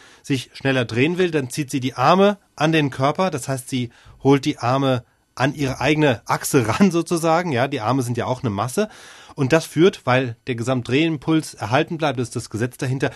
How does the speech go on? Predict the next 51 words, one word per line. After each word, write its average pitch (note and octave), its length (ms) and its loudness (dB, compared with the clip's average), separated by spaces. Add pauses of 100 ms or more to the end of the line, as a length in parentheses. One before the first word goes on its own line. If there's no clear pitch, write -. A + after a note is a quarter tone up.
(140)
das B2+ 160 -6
führt D3+ 160 -2
dann C#3 120 -2
zu C3 120 -6
einer B2 200 0
Beschleunigung A#2 640 2
der G#2 120 -2
Rotation. G2+ 480 -8
Das G#2 100 -4
ist A#2+ 60 -8
also G#2+ 160 -6
der G#2+ 140 -4
Trick - 200 -8
bei A2+ 80 -6
den G#2 160 -8
Eiskunstläufern. G2 720 -8
Und A2 80 -6
das A2+ 80 -6
kann - 160 2
man E3+ 80 0
sich D#3+ 100 -10
natürlich C#3 300 -4
jetzt B2 120 -12
auch B2+ 100 -6
bei A#2+ 100 -4
der A2 160 -6
Erde A2+ 260 2
vorstellen. D#3+ 600 -2 (400)
Also G#2+ 120 -4
nehmen D#3 180 4
wir D#3 80 4
jetzt A#2+ 120 -6
die B2 80 -2
Antarktis, B2+ 600 -4
die A#2+ 100 -8
liegt A2+ 220 -4
am G#2+ 120 -8
Südpol, F#3+ 480 0 (380)
also B2+ 380 2
nahe A#2+ 300 2
der A2 140 -4
Erdachse, D3 540 -4
also B2 160 -2
liegt B2 220 -4
auch A#2+ 80 -8
das A#2+ 160 -8
ganze B2 340 -4
Eis C#3 540 0
dort C3 280 2
am A#2+ 120 -2
Südpol D#3 420 0